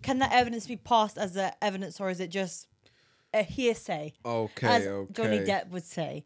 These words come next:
Speaker 2: Okay.
Speaker 1: Hearsay. Um, however, if it's something minor like following around, you don't really need someone to charge for that. Also, it can take a long time. So we're saying per hour, but it might not take one hour to find out.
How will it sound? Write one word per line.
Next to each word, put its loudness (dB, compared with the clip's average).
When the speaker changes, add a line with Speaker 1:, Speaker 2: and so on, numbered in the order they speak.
Speaker 2:
Okay. -4
Speaker 1:
Hearsay. -4
Um, 4
however, 4
if 4
it's -4
something 0
minor 4
like 2
following 2
around, 4
you 2
don't 6
really 2
need -2
someone -2
to -4
charge -2
for -12
that. -10
Also, 6
it 2
can 0
take 4
a 2
long 2
time. 4
So 0
we're 2
saying 0
per 4
hour, 6
but -2
it -4
might 2
not -2
take -2
one 2
hour 4
to -8
find -2
out. 0